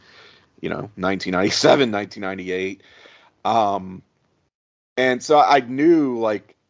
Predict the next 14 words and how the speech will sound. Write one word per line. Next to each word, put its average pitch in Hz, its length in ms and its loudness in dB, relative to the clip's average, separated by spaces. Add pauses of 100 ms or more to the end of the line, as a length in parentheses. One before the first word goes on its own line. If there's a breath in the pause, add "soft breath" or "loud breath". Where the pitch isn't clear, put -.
(160)
that 117 260 -4 (220)
these 120 480 -8
events 113 380 -6
had 101 180 -4
taken 104 300 -2
place. 117 460 -2
I'd 143 300 4
never 120 420 2
actually 110 380 -2
read 107 360 -2
these 104 240 -12
issues 95 720 -10
until, 98 680 -4 (560 soft breath)
um, 95 520 0